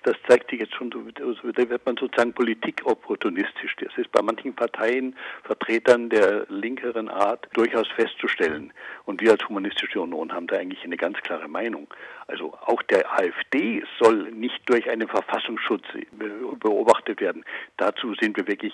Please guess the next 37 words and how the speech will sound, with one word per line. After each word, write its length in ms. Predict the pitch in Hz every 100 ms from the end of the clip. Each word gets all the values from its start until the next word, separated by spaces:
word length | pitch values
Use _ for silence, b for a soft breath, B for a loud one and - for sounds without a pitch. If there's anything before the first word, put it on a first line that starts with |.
| -
also 200 | 101 95
durch 180 | 98 -
die 120 | 90
Zeitungslektüre, 1000 | - 139 - 147 - 143 - 143 131 131
durch 240 | - 101 - -
bestimmte 460 | - - 117 104
Institutionen, 880 | 117 101 - 104 - 143 139 139 139 B B -
durch 200 | 107 -
die 100 | 107
normalen 400 | 101 101 117 127
Kontrollinstitutionen 720 | 123 117 117 113 110 113 107
und 240 | 101 107 135
alles, 160 | 143 -
was 100 | 113 -
Gesellschaft 640 | 110 131 107 - 113 -
ist, 180 | 87 - - -
sind 160 | 110 104
wir 80 |
doch 180 | 95 92
in 60 | 95
der 120 | 80
Lage. 300 | 92 95 107
Die 120 | 85
Zivilgesellschaft 840 | - 95 120 139 123 110 101 -
weiß 200 | - 151 -
doch, 140 | - -
was 140 | 82
Bescheid 420 | - - 82 82 78
ist. 160 | - B B B -
Und 80 | 95
der 80 |
Verfassungsschutz 640 | 92 98 135 135 147 135 -
kann 200 | - 104
höchstens 360 | 113 - -
Dönkens 460 | - 113 135 131 110
irgendwo 280 | 104 107 113
dazugeben 680 | 98 - 147 151 92 117